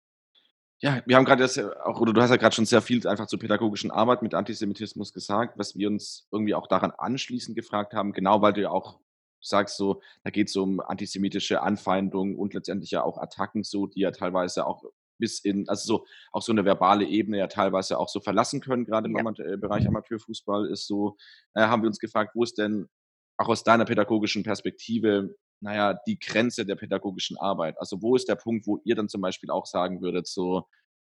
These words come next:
Speaker 1: „Hey, das ist too much, damit werden wir nicht mehr pädagogisch umgehen können,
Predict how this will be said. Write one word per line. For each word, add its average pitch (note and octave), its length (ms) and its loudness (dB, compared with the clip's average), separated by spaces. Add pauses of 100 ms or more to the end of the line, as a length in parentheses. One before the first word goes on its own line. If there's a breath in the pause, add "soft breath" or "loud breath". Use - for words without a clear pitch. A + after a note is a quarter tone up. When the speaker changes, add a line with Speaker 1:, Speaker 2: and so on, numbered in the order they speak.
(140)
Speaker 1:
„Hey, G2+ 180 4
das G2 160 -4
ist F#2+ 100 -12
too - 120 -6
much, - 460 2
damit G#2+ 300 0
werden G#2 240 0
wir G#2 100 -2
nicht G2 140 -6
mehr G#2 100 -2
pädagogisch G2 520 -4
umgehen A#2+ 420 0
können, B2+ 460 -2